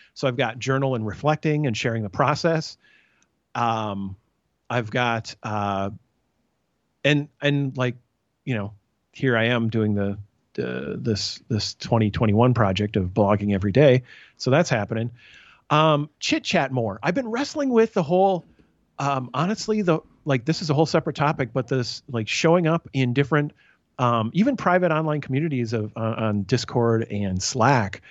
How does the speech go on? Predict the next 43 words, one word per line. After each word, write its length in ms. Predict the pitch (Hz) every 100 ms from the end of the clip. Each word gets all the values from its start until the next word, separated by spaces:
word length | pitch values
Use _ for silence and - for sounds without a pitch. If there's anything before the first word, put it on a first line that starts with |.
| - - _ -
And 120 | 139
I 80 | 226
just 280 | 311 - - _ -
freeze 340 | - 143 196
up. 180 | 208 262
I 60 | 175
don't 100 | 214
know 100 | 123
what 120 | 107
the 80 | 101
heck 200 | 104 107
to 80 | 107
say 240 | - 104
or 120 | 127
talk 280 | 104 110 110
about, 200 | 123 139
whatever. 220 | 127 120
So 160 | 175 185
I've 300 | 165 165 151
got 200 | 151 151
some 120 | 160
ideas 340 | 156 147 170 120
of 60 |
what 100 | 110
I 60 | 110
wanna 220 | 110 113
do 200 | 117 120
there 320 | 120 123 101
and 260 | 98 104 101 - - _ _
practicing 460 | - 104 - 110 107
in 100 | 95
public, 580 | 165 180 175 170 - - _ _ _ -
um, 460 | 113 107 98 98
finish 380 | 101 151 143 -
more 220 | 143 135 110 _ -
big 260 | 160 151
projects. 640 | - 143 131 110 - - -
So 380 | - 120 110 107 _ _ _
I've 100 | 120
got 220 | 165 262
the, 120 | - 202 -
you 120 | 175
know, 160 | 165 175